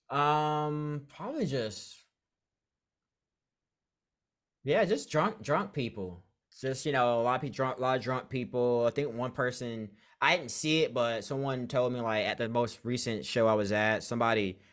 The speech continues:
literally broke their leg and their bone was literally sticking out of their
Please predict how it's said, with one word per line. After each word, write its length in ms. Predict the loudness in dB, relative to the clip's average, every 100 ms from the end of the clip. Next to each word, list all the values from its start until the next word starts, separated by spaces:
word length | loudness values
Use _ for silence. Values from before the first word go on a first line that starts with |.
| _
literally 280 | -2 0 0
broke 280 | 0 -2 0
their 160 | -2
leg 420 | 0 0 2 0 0
and 80 |
their 80 | -4
bone 300 | -4 -4 -4
was 160 | -6 -6
literally 300 | -4 -4 -6
sticking 380 | -6 -6 -6 -4
out 140 | -2
of 80 | -2
their 200 | -4